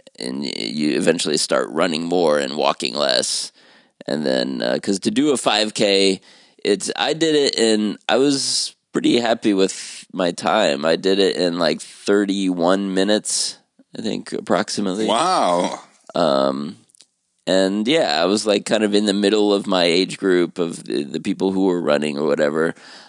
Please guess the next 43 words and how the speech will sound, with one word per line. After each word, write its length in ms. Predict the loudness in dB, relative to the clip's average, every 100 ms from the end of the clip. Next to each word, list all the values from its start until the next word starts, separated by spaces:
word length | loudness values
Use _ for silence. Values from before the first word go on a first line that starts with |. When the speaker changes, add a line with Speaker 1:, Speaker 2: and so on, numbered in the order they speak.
| -18 -2
Speaker 1:
Um, 640 | 0 2 0 -2 -6 -10 -16 _ _ _ -18 -18 _
and, 320 | -2 2 2 0 0
Speaker 2:
So 200 | 0 0
there's 140 | 0
Speaker 1:
uh, 40 | 0
Speaker 2:
a 40 |
social 420 | 0 0 0 0
element 320 | 0 0 -2 0
to 140 | 0
it 60 | 0
as 140 | 0
well, 200 | 0 0
sort 240 | 0 -2
of? 120 | 0 0
You 100 | -2
get 120 | -2
to 80 | -4
see 280 | 0 0 0
statistics 760 | -4 -4 -4 -6 -2 -4 0
Speaker 1:
Yeah, 200 | 0 2
Speaker 2:
of 100 | 2
Speaker 1:
you 120 | 2
Speaker 2:
people 180 | 0 0
Speaker 1:
can, 20 |
Speaker 2:
in 60 | 2
your 120 | 2
age 240 | 2 0 0
group? 260 | 0 0 -4
And 240 | -12 -12 -14 -18 -2
Speaker 1:
you 160 | -2
can 180 | 0 -4
compare. 400 | -2 0 2 2
Well, 220 | 2 0 0
n-, 380 | 0 2 2
I 40 | 2
mean, 500 | 2 2 0 -2 -2 0
um, 540 | 2 2 0 -4 -10 _ _ _
not 240 | -2 0
on 160 | 2 2
the 140 | 0
app 220 | 0 0 0
I 140 | 0
have. 460 | 0 -4 -8 -12